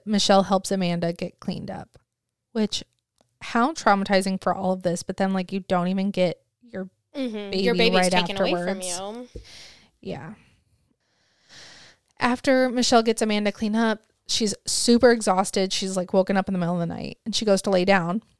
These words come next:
Speaker 1: Well, he comes back into her room saying, like, "Uh, no, you can't go to sleep. You have to help me get the pool out of here." So they carried the pool to the backyard, um, and dumped it out, and it was just, like, covered in blood.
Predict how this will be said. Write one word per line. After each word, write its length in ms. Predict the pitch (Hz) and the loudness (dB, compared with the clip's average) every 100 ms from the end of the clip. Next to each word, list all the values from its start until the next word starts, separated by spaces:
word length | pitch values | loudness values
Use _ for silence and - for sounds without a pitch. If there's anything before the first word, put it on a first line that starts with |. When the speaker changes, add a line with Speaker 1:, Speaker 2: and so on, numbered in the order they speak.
| _ _ _ _ _ - | _ _ _ _ _ -2
Speaker 1:
Well, 320 | 208 185 170 | 2 4 2
he 240 | - 269 269 | -4 -4 0
comes 280 | 277 240 | 2 2
back 420 | 185 180 185 220 247 | 0 0 2 2 2
into 140 | 214 | 2
her 120 | 175 | 2
room 260 | 170 170 175 | 0 -2 0
saying, 240 | - 190 | 0 2
like, 200 | 185 170 - | 0 -2 -2
"Uh, 260 | 220 202 185 | 2 4 4
no, 400 | 220 185 175 214 | 2 0 2 2
you 160 | 262 220 | 0 -2
can't 220 | 254 247 | -4 -2
go 60 | 240 | -2
to 80 | |
sleep. 320 | 220 175 175 185 | -2 -4 -4 -2
You 80 | |
have 80 | 190 | -2
to 80 | - | 0
help 140 | 202 170 | -2 -2
me 80 | |
get 120 | 190 - | -4 -6
the 60 | |
pool 300 | - 240 208 | -2 0 0
out 140 | 143 - | -2 -8
of 80 | |
here." 340 | - - - 196 - | -12 -10 -8 -10 -12
So 160 | - | -6
they 80 | 214 | -4
carried 320 | 185 - 262 262 | -2 0 0 0
the 60 | |
pool 240 | - 220 202 | 0 2 2
to 80 | 185 | 0
the 80 | |
backyard, 580 | 185 160 - - - 190 - _ _ _ _ _ _ | 0 -2 -2 -4 -4 -6 -12 _ _ _ _ _ _
um, 300 | 208 196 190 - | -4 -4 -4 -4
and 140 | 208 | -4
dumped 260 | 202 196 202 | 0 0 2
it 80 | 202 | 2
out, 200 | 170 - | 2 2
and 120 | 185 | -2
it 140 | 185 | -4
was 160 | 196 175 | -4 -4
just, 260 | - 170 - | -4 -4 -6
like, 280 | 117 - - _ _ _ _ _ _ _ _ _ _ | -6 -8 -20 _ _ _ _ _ _ _ _ _ _
covered 480 | - - 180 147 151 | -6 0 0 -2 -10
in 120 | - | -10
blood. 260 | - - | -10 -12